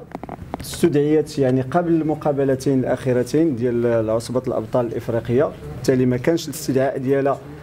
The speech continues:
يعني، آه، على هامش ما وقع في المقابلتين الأخيرتين.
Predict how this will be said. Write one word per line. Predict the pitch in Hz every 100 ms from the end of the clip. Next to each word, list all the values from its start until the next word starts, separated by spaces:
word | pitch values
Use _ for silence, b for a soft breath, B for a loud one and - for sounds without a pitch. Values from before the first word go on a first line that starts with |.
| B B 131
يعني، | 135 127 139 139
آه، | 139 139 131 127 123
على | 117 127
هامش | 131 131 139 135 -
ما | 127
وقع | 135 135 135 127 117 123 - B B
في | - -
المقابلتين | 127 123 123 120 127 139 123 127 127 123
الأخيرتين. | 117 127 - 117 117 165 208